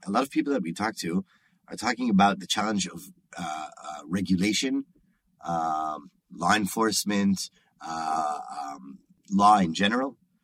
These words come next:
And there's also the technology side. So it's always, the sexy side is the technology side, but sometimes the biggest challenge for them, I don't know about you guys, is the regu-, regulation. Um, you know, it's, like, generally the cock block of a lot of startups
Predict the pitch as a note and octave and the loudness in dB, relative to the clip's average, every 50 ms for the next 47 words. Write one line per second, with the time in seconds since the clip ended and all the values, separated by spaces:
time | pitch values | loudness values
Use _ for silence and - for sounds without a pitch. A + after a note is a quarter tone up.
0 | _ _ _ _ _ _ - - A2 A#2 A2 G2+ - - - _ _ _ _ - | _ _ _ _ _ _ -2 0 0 2 2 0 -2 -2 -6 _ _ _ _ -2
1 | G#3 G#2 G#2+ - - - - - - C3 A2 F#2+ - G#2 - G2+ G#2 G2 G2 G2 | 0 0 2 0 0 0 0 2 2 0 0 -2 -6 -6 -2 2 4 4 4 4
2 | F#2 - - - - - - A#1+ - - - - - G2+ G2 F#2+ - G2+ - - | 2 0 -6 -6 -6 -6 -6 -8 -12 -12 -10 -6 -4 -2 -4 -4 -4 -4 -2 2
3 | C4 - C#4 - - - F3+ F3+ - - C#4+ C#4 - - B3 - - G#3 G3 F#3+ | 2 4 4 2 2 0 -2 0 0 0 0 0 0 -2 -2 0 2 4 4 2
4 | F3 E3 E3+ - F3+ - - A3+ B3+ C4+ A3+ F#3+ E3 - - D2+ - - F#3 - | 2 0 -6 -12 -10 0 2 4 4 4 4 2 2 2 0 0 -2 -4 -6 -8
5 | _ _ _ _ - _ _ F#2+ F#2+ - C3 B2 B2 C#3 C#3 C3 - G#2+ G2 F#2 | _ _ _ _ -20 _ _ -2 0 0 0 0 2 2 0 0 2 2 2 2
6 | G#2 A2+ G#2 - - A2 G#2 A2+ A2+ G2+ - - - G2 E2+ G2 B2+ B2+ G2+ E2+ | 2 2 0 -2 -2 0 0 0 0 -2 -4 -4 -4 -2 2 4 4 4 4 2
7 | F2 F2 - - - D2+ D#2 D#2 D2 D2+ D2 - D2+ - G#2 A#2 A2 G2+ D#2+ D#2 | -2 -6 -8 -14 -18 -16 -12 -10 -8 -8 -8 -10 -6 -2 0 2 2 0 0 -2
8 | - - - - - - - _ - G2 G2 F3 G#3+ G3 G3 A3+ A#3+ A3 - - | -6 -8 -8 -12 -18 -20 -20 _ -2 0 0 2 4 4 4 4 4 2 0 -2
9 | - G#2 G#2 G2 F#2+ - F2+ F#2 - F#3+ G2+ - - - - - - - _ _ | -2 0 2 2 4 4 4 4 4 4 4 4 2 -2 -4 -8 -12 -20 _ _
10 | _ _ _ _ _ _ - - E2 E2 D#2+ D#2+ E2 D#2+ - - - - _ _ | _ _ _ _ _ _ -6 -2 0 0 2 0 0 -2 -4 -12 -20 -20 _ _
11 | _ _ - F2 F#2+ F#2 F#2+ F#2+ - - F#2+ F#2 - - - _ _ _ - C#3+ | _ _ -2 0 2 2 2 0 0 0 0 -2 -2 -4 -12 _ _ _ 2 4
12 | C#3 C3+ D3 D3 C3+ A#2+ F#2 - - - - - C3+ C3 - - - F#2 F2+ - | 6 6 8 8 8 6 6 2 2 0 2 4 2 2 2 2 2 2 2 2
13 | - - D2+ F#2 E2+ F2+ F#2+ G2+ G2+ F#2+ - - A#3+ - - G#2 F2 E2 E2+ - | -2 -6 -6 -2 2 4 4 4 4 2 2 2 2 2 2 2 0 0 -2 -2
14 | - | -4